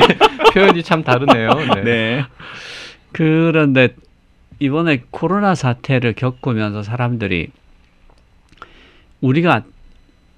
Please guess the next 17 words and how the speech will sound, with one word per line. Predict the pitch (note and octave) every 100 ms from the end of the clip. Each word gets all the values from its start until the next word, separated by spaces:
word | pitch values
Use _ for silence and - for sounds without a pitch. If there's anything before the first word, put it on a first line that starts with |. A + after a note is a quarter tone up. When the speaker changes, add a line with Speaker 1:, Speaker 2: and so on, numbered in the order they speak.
| _
Speaker 3:
항상 | - B3 A3+ A#3+ A3+ -
외부의 | E3 D#3 F3+ C#4+ D#4
기준들이 | - - C3 A#2+ A2+
있었거든요. | - A#2 A2 G#2+ B2 A2
우리는 | A#2+ D3+
후발 | B2+ E3+ F#3
추격국이었기 | F3 - G3+ - A#2 G2+ G#2+
때문에 | - F#2 F#2 A2+ G#2+
내부적으로 | A2 C#3 F3+ E3+ B2+
어떤 | G#2+ - D#3
스탠다드를 | - F3 E3+ F3 C3+
가져본 | G2 A2 A#2 C3+
적이 | A2+
없어요. | E2 - F#2+ G2 G#2+ F#2
그러니까 | B2 A#2+
미국처럼 | A2 E3 G3 - A#2+ A#2 G#2
되자, | A2+ C#3+ D#3